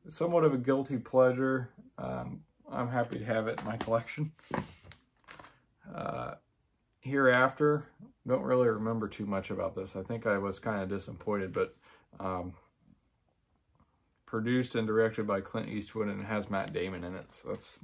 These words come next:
that's why I have it. Uh, Highlander. Highlander!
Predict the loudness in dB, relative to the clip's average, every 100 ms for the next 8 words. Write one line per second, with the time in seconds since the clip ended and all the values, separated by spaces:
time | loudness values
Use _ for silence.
0 | -10 -10 -4 -2 0 0 0 -2 -8 _
1 | -2 -2 -10 -18 -20 -20 _ _ _ -20
2 | -20 -8 -2 2 2 0 _ _ 0 2
3 | 4 2 -2 -4 -10 _ -20 -20 -20 -6
4 | 4 12 12 12 12 12 10 6